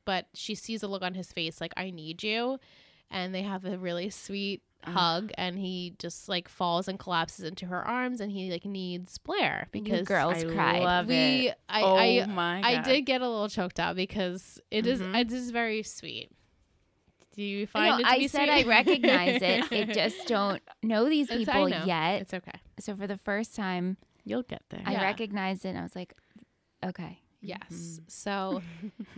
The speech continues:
Speaker 1: then the scenes with words. We go to, <laughs> I just thought this was funny how, like, we did, like, a montage, like, you think the episode's gonna wrap up, but
Speaker 3: Yeah,
Speaker 1: it doesn't. And
Speaker 3: true.
Speaker 1: so Michelle
Speaker 2: Mm-hmm.
Speaker 1: was freaking out because she's like,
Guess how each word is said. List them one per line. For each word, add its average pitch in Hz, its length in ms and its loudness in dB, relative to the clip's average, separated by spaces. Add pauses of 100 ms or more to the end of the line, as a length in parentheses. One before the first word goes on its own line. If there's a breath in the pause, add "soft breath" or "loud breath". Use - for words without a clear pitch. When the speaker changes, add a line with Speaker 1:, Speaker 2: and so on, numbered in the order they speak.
(100)
Speaker 1:
then 285 180 2
the 359 100 2
scenes 285 380 4
with 233 180 2
words. 180 640 -2 (320 soft breath)
We 226 100 0
go 247 160 4
to, 262 80 4
<laughs> 285 800 6
I 294 100 8
just 330 180 2
thought 339 120 6
this 349 140 0
was 269 140 -6
funny 262 220 4
how, 240 140 4
like, 226 140 0
we 233 100 0
did, 254 160 -4
like, 277 140 -4
a 214 100 2
montage, 262 720 2
like, 233 200 -2
you 202 100 -4
think 196 200 -4
the 208 140 2
episode's 220 420 0
gonna 226 180 -4
wrap 220 260 0
up, 226 80 4
but 226 60 6
Speaker 3:
Yeah, 262 320 6
Speaker 1:
it - 20 4
doesn't. 285 320 4
And 180 180 0
Speaker 3:
true. 220 220 2
Speaker 1:
so 240 60 6
Michelle 240 300 6
Speaker 2:
Mm-hmm. 233 80 6
Speaker 1:
was 240 120 0
freaking 247 360 -2
out 262 120 4
because 214 180 -10
she's 208 140 -4
like, 233 100 -4